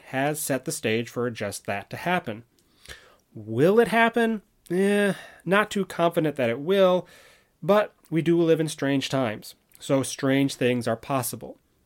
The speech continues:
And Japan changing something major in a short time would certainly qualify as a strange thing. We'll just have to wait and see, I guess. Well, that's all for today's update. Keep it short today.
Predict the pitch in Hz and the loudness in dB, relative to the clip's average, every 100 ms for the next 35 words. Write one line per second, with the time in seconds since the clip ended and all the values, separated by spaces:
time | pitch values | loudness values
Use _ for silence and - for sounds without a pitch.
0 | _ 131 139 143 139 151 151 156 - 151 | _ -2 0 0 -2 -2 0 0 0 0
1 | 156 156 139 - 151 151 127 120 143 156 | 0 0 -2 -2 -2 -2 0 0 0 0
2 | 139 123 - 139 - 156 165 165 - - | 0 -2 -4 -4 -4 -2 -2 -4 -12 -20
3 | _ - 156 170 - 160 156 151 - 127 | _ 0 4 4 4 2 2 -2 0 2
4 | 135 135 123 123 120 - - 107 107 - | 2 0 0 2 0 -4 -6 -4 -4 -4
5 | 151 147 101 - _ _ _ - - _ | 0 0 0 -6 _ _ _ -20 -20 _
6 | _ 214 208 190 - - 147 143 - 151 | _ 4 4 2 -2 -2 0 0 -2 -4
7 | 156 143 127 143 143 - 208 147 107 107 | -2 2 0 0 -4 -4 0 0 0 -4
8 | - - - _ _ _ _ _ _ _ | -6 -14 -16 _ _ _ _ _ _ _
9 | _ - _ - 214 220 - - _ _ | _ -20 _ 4 6 6 2 -8 _ _
10 | 190 208 208 - - _ _ 185 180 180 | 6 6 4 -4 -10 _ _ 4 6 6
11 | 180 - - 156 151 147 139 156 175 165 | 4 0 -2 0 2 4 4 2 4 4
12 | 156 _ _ - 151 - - 180 170 - | 2 _ _ -6 -6 -6 0 2 2 0
13 | 170 175 170 | 2 6 6